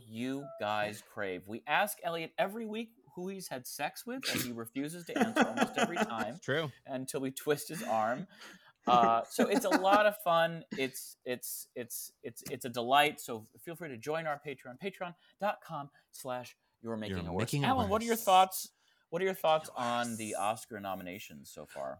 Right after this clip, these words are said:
Speaker 2: Um, well, the
Speaker 1: Or
Speaker 2: biggest shocker was
Speaker 1: that
Speaker 2: the
Speaker 1: we're
Speaker 2: Barbie snub of Greta Gerwig
Speaker 1: Yeah.
Speaker 2: and, and Margot
Speaker 1: That was a big
Speaker 2: Robbie
Speaker 1: deal,
Speaker 2: for Best
Speaker 1: right?
Speaker 2: Actress. It was a big deal. Um, and it, it,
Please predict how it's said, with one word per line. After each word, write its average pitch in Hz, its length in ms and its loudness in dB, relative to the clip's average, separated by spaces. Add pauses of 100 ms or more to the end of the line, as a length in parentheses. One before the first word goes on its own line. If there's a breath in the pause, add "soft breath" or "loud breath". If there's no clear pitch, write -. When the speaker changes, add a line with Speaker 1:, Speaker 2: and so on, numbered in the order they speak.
(160)
Speaker 2:
Um, 240 320 2 (220 loud breath)
well, 220 120 8
the 180 120 4
Speaker 1:
Or 151 60 -4
Speaker 2:
biggest 175 300 6
shocker 123 400 2
was 110 160 0
Speaker 1:
that - 80 -2
Speaker 2:
the 123 80 -2
Speaker 1:
we're - 60 -2
Speaker 2:
Barbie 143 320 2
snub 87 420 -4
of 95 180 -8
Greta 107 240 -4
Gerwig 98 460 -4
Speaker 1:
Yeah. 117 520 2
Speaker 2:
and, 82 80 -6
and 104 160 -2
Margot 104 260 -2
Speaker 1:
That - 20 -2
was 120 80 -2
a - 20 2
big 151 60 4
Speaker 2:
Robbie 147 240 2
Speaker 1:
deal, 151 180 0
Speaker 2:
for 117 60 4
Best 113 120 0
Speaker 1:
right? 139 140 6
Speaker 2:
Actress. 117 300 -2
It 143 100 -6
was 208 220 -4
a 214 60 2
big 110 260 -6
deal. 95 460 -8
Um, 113 360 -2
and 135 240 -6
it, 151 340 -4 (180)
it, 139 240 -4